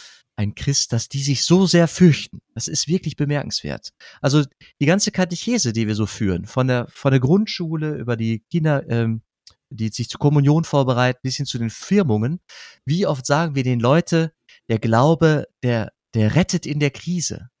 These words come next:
Der Glaube ist ein Anker, der, an dem man sich festhalten kann, wenn die Angst kommt. Fürchte dich nicht. Wenn's ans Sterben geht, wie oft stehe ich vor einem Krankenbett und sage,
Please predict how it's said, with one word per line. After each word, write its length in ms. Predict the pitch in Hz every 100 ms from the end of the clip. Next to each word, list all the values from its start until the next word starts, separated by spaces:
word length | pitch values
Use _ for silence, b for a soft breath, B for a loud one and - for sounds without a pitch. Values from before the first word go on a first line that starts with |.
| _ b b _
Der 60 | 123
Glaube 300 | 131 165 180
ist 140 | 147
ein 60 | 151
Anker, 340 | - 170 180
der, 280 | 156 151 -
an 100 | 127
dem 120 | 139
man 100 | 151
sich 140 | 139 135
festhalten 560 | - 208 - 117 - 113
kann, 240 | 127 151 B B _
wenn 180 | 127 175
die 100 | 160
Angst 300 | 196 226 -
kommt. 400 | 87 - - - _ _ _ _
Fürchte 380 | - 214 233 -
dich 200 | 113 -
nicht. 300 | 101 - - B B -
Wenn's 180 | 143
ans 160 | 147 151
Sterben 420 | - 180 202 175
geht, 440 | 123 92 80 - -
wie 160 | - -
oft 140 | 131
stehe 260 | - 185 180
ich 140 | -
vor 140 | 151
einem 280 | 139 123 117 - B B B _ _ _ _ _
Krankenbett 640 | 139 180 208 185 156 160
und 100 | 143
sage, 360 | 127 139 143